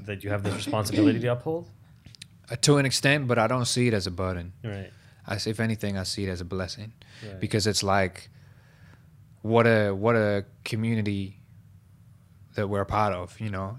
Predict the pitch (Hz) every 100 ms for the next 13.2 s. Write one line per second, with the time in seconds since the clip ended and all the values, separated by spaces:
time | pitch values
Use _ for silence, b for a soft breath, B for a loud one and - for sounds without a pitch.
0 | - 107 104 95 - 104 101 98 95 -
1 | - 107 107 113 107 101 107 107 104 110
2 | 104 101 107 b b b b - - 107
3 | 101 98 107 107 - - 107 - - 139
4 | 120 95 - - - - 117 110 101 -
5 | B B B B - 127 110 104 110 107
6 | 110 117 - 110 110 104 98 107 104 107
7 | 101 98 95 95 104 104 104 98 98 95
8 | 101 92 - - 107 113 - - 98 -
9 | 98 92 95 - 107 101 95 110 107 110
10 | 110 104 98 95 101 98 95 - _ -
11 | b b 117 127 127 131 131 120 107 107
12 | 104 120 117 113 107 104 98 107 110 101
13 | 95